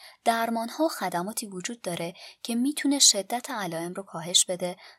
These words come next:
و باعث بهبود کیفیت زندگی فرد بشه. علائم و نشانه‌های ای اس دی.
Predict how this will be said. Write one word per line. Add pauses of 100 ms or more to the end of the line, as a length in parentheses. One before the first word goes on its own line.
و
باعث
بهبود
کیفیت
زندگی
فرد
بشه. (760)
علائم
و
نشانه‌های
ای
اس
دی.